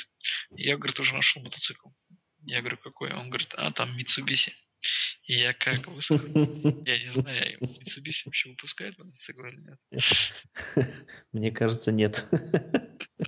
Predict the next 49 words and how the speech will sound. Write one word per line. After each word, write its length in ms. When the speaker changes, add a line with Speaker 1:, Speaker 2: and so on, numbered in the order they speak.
Speaker 1:
И 580
я, 140
короче, 460
трещал 360
там 140
долго. 260
Я 160
говорю, 180
«Да 120
не 140
выпускает». 480
Он 60
говорит, 200
«Да, 140
по-моему». 480
Я 120
говорю, 160
«Да, 260
поди 280
Yamaha». 300
Ну 80
и 80
потом 260
он 140
тоже 280
что-то 240
замешка-, 480
замешкался. 680
Но 240
факт 320
то, 140
что, 200
говорю, 220
когда 220
он 120
ляпнул 360
Mitsubishi, 640
я 120
говорю, 280
«Ага, 180
тебе 300
зачем 320
на 80
Mitsubishi 360
Speaker 2:
Есть, 520
Speaker 1:
Pajero?» 120
Speaker 2:
Mitsubishi 520
Motorrad 460
есть. 380